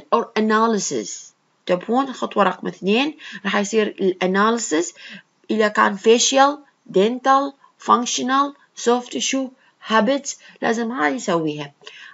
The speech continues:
هاي الشغلة من نسويها analysis راح نحصل على فد بارت اللي هو أهم بارت لبداية ال treatment plan. انتبهوا لها. من نريد نسوي treatment plan لازم يكون عندنا فد مصطلح اسمه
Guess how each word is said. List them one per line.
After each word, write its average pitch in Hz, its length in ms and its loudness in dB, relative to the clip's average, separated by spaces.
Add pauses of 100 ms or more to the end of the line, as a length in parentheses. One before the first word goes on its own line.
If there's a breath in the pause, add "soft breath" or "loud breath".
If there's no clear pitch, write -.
هاي 381 240 4
الشغلة 226 380 -2
من 269 160 -4 (200)
نسويها 220 420 -2
analysis 190 640 0 (280 loud breath)
راح 247 180 -4
نحصل 277 460 -4 (100)
على 226 240 0
فد 208 240 -8 (180)
بارت 262 420 2 (120)
اللي 202 180 -2
هو 208 420 -4
أهم 269 320 2 (100)
بارت 196 420 6
لبداية 202 840 4 (200)
ال 190 240 -6
treatment 202 440 -6 (140)
plan. 160 260 0 (640 loud breath)
انتبهوا 190 480 4
لها. 160 280 -4 (580 soft breath)
من 240 200 0
نريد 294 260 0
نسوي 269 400 0
treatment 247 360 -6 (140)
plan 277 260 4 (120)
لازم 240 380 0
يكون 262 480 -6
عندنا 233 260 -2
فد 202 260 -8
مصطلح - 680 -6
اسمه 214 380 -2